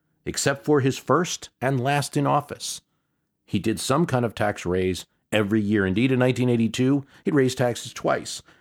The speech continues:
once with the Tax and Fiscal Responsibility Act of nineteen eighty-two, and then again with a highway bill that would increase gas taxes." He'd increase in nineteen eighty-three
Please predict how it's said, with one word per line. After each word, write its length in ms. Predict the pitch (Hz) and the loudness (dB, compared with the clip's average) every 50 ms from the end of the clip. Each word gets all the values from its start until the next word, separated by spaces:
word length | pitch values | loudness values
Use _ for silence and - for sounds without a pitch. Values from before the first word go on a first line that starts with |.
| _ _ | _ _
once 380 | - 92 107 117 120 - - - - - _ _ | 0 0 2 2 0 -2 -6 -14 -18 -20 _ _
with 140 | - 104 104 | -4 -2 0
the 100 | - 120 | 0 -4
Tax 400 | - - - 110 104 104 - - | -4 -2 -2 0 0 0 0 -4
and 100 | 117 98 | -6 -4
Fiscal 360 | - - 113 110 - 113 110 | -2 -2 -2 -2 -2 -2 0
Responsibility 840 | 107 110 107 - 113 113 113 107 - - 98 127 120 117 101 104 98 | 0 0 0 0 0 0 0 0 -2 0 0 2 2 2 0 0 0
Act 240 | 92 98 107 - - | 0 -2 -2 -2 -4
of 100 | 98 80 | -4 -2
nineteen 320 | 98 104 104 - - 101 | 0 -2 -2 -2 0 0
eighty-two, 560 | 101 95 90 92 87 - - 107 104 120 131 - - - _ _ | 0 0 -2 -4 -6 -2 -2 0 0 0 0 -2 -10 -20 _ _
and 140 | 151 151 151 | 2 4 4
then 100 | 151 160 | 6 4
again 360 | 156 127 107 107 101 101 104 | 4 2 0 0 0 0 0
with 120 | 104 104 | 2 0
a 80 | 104 - | 0 -2
highway 400 | - 120 110 110 98 95 95 92 | -2 -2 0 0 2 2 0 0
bill 400 | 87 78 85 82 76 78 78 - - _ _ _ _ _ | 0 -2 -4 -4 -4 -4 -6 -8 -12 _ _ _ _ _
that 160 | - 87 90 | -4 -2 0
would 100 | 92 87 | 0 0
increase 380 | 87 82 - - 87 82 78 - | -2 -4 -4 -4 -4 -4 -4 -6
gas 300 | - 80 76 71 71 - | -6 -6 -6 -6 -8 -10
taxes." 540 | - - - - - - - - - - - - _ _ _ _ _ _ _ _ _ _ - | -12 -12 -12 -12 -14 -20 -20 -20 -20 -20 -20 -20 _ _ _ _ _ _ _ _ _ _ 0
He'd 100 | 135 143 | 2 2
increase 560 | 139 110 - 120 123 131 135 - - - - - _ _ | 2 0 0 0 2 2 2 0 -2 -10 -12 -14 _ _
in 140 | 85 87 87 | 0 2 2
nineteen 320 | 95 101 104 95 107 104 | 4 2 2 2 4 4
eighty-three 600 | 101 95 92 90 - - 95 98 104 110 110 107 | 4 2 2 -2 -2 -2 0 0 2 0 0 -4